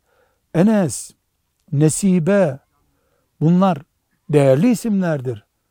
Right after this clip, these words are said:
Fatıma muazzam bir isimdir. Hadice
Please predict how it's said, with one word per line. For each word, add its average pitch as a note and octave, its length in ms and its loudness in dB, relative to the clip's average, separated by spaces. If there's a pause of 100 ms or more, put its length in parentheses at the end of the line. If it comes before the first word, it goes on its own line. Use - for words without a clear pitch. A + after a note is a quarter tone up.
(300)
Fatıma F#3+ 920 2 (580)
muazzam D3 880 2
bir F#3+ 120 -4
isimdir. C#3+ 540 -6 (500)
Hadice E3+ 800 -2